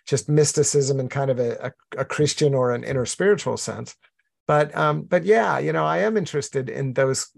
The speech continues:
other kinds of, you know, earth-based, if you will. That's probably the best overall term, earth-based spiritualities. So, um, yeah, that's, that's part of my story. And, you know, while I moved towards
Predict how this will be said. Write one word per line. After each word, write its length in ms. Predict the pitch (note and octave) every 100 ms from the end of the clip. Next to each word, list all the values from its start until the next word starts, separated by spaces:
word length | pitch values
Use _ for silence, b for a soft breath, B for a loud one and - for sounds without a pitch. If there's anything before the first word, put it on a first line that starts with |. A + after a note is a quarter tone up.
| - -
other 260 | D3 C#3
kinds 320 | - C#3+ C3
of, 180 | B2 A2 _ b b b -
you 80 |
know, 340 | C3 B2 B2 - _ -
earth-based, 600 | E3+ D#3+ - C#3+ C3+ -
if 140 | C#3+ C#3
you 80 |
will. 160 | C3 B2
That's 180 | D#3+ F#3
probably 320 | - D#3 C3
the 80 | B2+
best 420 | A#2+ B2 - _ _ - -
overall 320 | C#3+ B2+ A2+
term, 240 | - A#2
earth-based 480 | - D#3 D3 C#3 B2+
spiritualities. 920 | - B2+ B2 - A#2+ B2 C3 A#2+ A2+ - B B B B
So, 480 | B - F#3 F3+ F#3+
um, 420 | F3+ F3+ E3+ E3 - - _ _ _ F3
yeah, 380 | G#3 A3 B2+
that's, 360 | C3+ E3+ E3+ -
that's 220 | E3+ D#3+
part 240 | - D#3+ G3
of 60 |
my 140 | G3+ F3
story. 640 | - D#3 C#3 D#3 F3+ F3+
And, 400 | D#3+ D#3+ D#3+ D#3 D3+ _
you 180 | - E3
know, 460 | D3+ D3 D3 C#3+ - C#3+
while 460 | C#3+ D#3+ E3 E3 -
I 140 | D#3
moved 460 | D3 D3+ F3 F#3 -
towards 380 | - E3+ E3